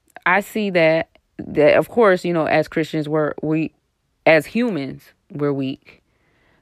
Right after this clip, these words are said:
Uh, we're not God. God is God. Um,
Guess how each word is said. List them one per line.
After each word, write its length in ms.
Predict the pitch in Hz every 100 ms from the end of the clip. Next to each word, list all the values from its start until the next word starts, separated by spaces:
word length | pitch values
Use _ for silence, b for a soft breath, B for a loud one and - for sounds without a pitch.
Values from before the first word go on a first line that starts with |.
| _ 143
Uh, 260 | 147 143
we're 140 | 139 151
not 200 | 151 135
God. 440 | 143 139 135 131
God 260 | 143 143 139
is 140 | 135
God. 460 | - 135 139 139 - - _ _ _ _ -
Um, 540 | 147 143 143 139 139